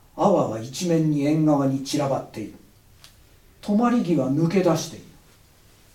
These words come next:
文鳥は忍びやかに鳥かごの桟にかじりついていた。自分は明日から誓っ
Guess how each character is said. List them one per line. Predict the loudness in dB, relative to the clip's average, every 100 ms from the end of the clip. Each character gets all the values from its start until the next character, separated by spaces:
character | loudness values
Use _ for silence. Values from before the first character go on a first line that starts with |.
| _ _ 0
文 | 2 2 2
鳥 | 4 6
は | 4
忍 | 2 0 2
び | 4 2
や | 2
か | -4
に | -10 -14 -20 -20 _ -8
鳥 | -2 -2 0
か | -2
ご | 0
の | 0 -2
桟 | 0 0
に | -2 -6
か | -12 -6
じ | -2
り | -4
つ | -4
い | -8 -8
て |
い | -18 -20
た。 | -20 -20 -20 -20 _ -20 -20 _ _ -20 _ _ -18 -8
自 | -6
分 | -2 0
は | 2 2
明 | 0
日 | -4 -4
か | -6
ら | -6 -14 -20 -20 _ -14
誓 | -12
っ | -10